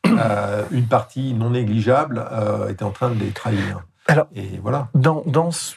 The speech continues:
Speaker 2: que moi je considère comme une fiction, mais peut-être tu seras pas d'accord, on a, on essaie, enfin, j'ai, j'ai, on a, j'ai lu plusieurs papiers là-dessus, les, les chaînes tout à fait en ont parlé. En gros, le, la, l'argument selon lequel les,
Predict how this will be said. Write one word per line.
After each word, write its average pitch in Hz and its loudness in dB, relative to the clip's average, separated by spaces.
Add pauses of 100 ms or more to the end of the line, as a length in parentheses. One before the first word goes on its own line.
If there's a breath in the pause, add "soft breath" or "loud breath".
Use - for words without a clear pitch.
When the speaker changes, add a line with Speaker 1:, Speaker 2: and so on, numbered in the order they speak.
(200)
Speaker 2:
que 131 2
moi 143 4
je - -6
considère 131 -2
comme 120 0
une 117 0
fiction, - 0
mais 127 2
peut-être - -2
tu 123 -2
seras 123 -2
pas 113 0
d'accord, 123 2 (400 loud breath)
on 131 4
a, 143 2
on 139 0
essaie, 156 0
enfin, 127 -2
j'ai, 117 -6
j'ai, 113 -6 (120)
on 110 0
a, 110 2
j'ai - 0
lu 127 2
plusieurs 113 0
papiers 113 0
là-dessus, 123 0
les, 120 0
les 117 0
chaînes 113 0
tout - -10
à 110 0
fait 117 -2
en 113 2
ont 104 0
parlé. 135 2 (460 loud breath)
En 147 4
gros, 151 4
le, 135 2
la, 123 2
l'argument 143 0
selon 131 -2
lequel 127 0 (320 loud breath)
les, 127 2